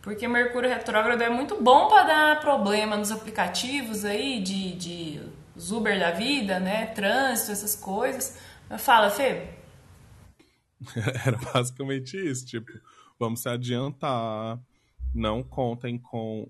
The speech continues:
Speaker 2: aliás, sempre tenham plano B, plano C, plano D, se prepara aí até o Z, gente, né, pra, pra tentar fazer com que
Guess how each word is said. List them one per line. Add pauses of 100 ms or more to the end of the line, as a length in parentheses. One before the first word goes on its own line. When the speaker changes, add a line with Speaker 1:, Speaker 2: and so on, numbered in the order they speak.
Speaker 2:
aliás,
sempre
tenham
plano
B,
plano
C,
plano
D,
se
prepara
aí
até
o
Z,
gente, (600)
né,
pra, (280)
pra
tentar (640)
fazer
com
que